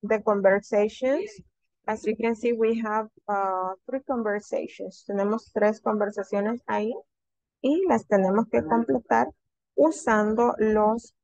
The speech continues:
adjectives que están ahí en paréntesis y, pues,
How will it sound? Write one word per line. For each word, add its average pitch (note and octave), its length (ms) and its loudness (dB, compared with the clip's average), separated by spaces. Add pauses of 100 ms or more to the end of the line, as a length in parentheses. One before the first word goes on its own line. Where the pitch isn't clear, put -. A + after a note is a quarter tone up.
adjectives A3 840 -2 (120)
que G#3+ 120 -2
están F#3+ 360 -4
ahí F#3+ 260 0
en F#3+ 140 -2
paréntesis G3+ 960 -4 (100)
y, B3+ 220 -4
pues, F#3+ 280 0